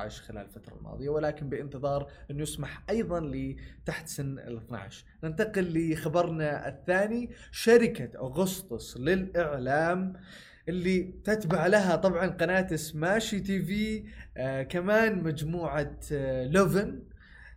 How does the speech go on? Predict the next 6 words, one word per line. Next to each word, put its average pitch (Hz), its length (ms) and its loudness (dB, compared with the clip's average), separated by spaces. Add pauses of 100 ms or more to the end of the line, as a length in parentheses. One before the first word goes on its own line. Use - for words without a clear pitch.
(140)
آم، 127 680 -2
آه، 120 480 -4
اللي 120 220 -8
هي 165 160 0
الشركة 156 400 0
الأم 202 420 -4